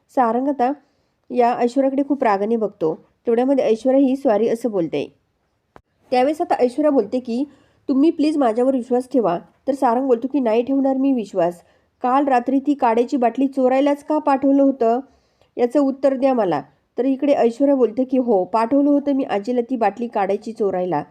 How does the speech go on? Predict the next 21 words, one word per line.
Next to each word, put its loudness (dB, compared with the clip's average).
परंतु 2
का -2
पाठवलं 0
याचा 0
विचार -2
का -4
नाही -2
करत 0
तुम्ही?" -6
असं -4
ऐश्वर्या -2
ही -2
सारंगला -6
बोलते. -4
"सारंग, 0
थोडा 2
विचार 0
करा. 0
अहो, 2
जी -2
माणसं 0